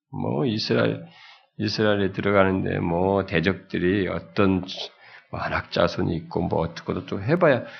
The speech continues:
그 대적의 강함은 하나님께는 아무런 문제가 되지 않는 것입니다. 그래, 거기, 음, 이십칠 절에 그러잖아요.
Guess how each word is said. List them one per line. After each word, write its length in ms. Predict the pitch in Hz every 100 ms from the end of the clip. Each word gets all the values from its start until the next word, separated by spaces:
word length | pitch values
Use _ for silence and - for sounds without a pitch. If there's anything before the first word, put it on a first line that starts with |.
| - -
그 120 | 151
대적의 520 | 120 120 190 214 190
강함은 520 | 139 107 123 143 127
하나님께는 720 | 98 - 226 233 233 208 196
아무런 380 | 190 120 143 139
문제가 420 | 101 107 110 98
되지 260 | - - 90
않는 280 | 82 80 85
것입니다. 600 | - - - 120 - - _ _ _ _ _ _ _ -
그래, 240 | 117 110
거기, 440 | 113 113 104 104 - _ _ _ - _ _ -
음, 560 | - 101 82 123 127 101
이십칠 560 | 101 104 101 - 107
절에 260 | 104 92 90
그러잖아요. 520 | 90 87 92 101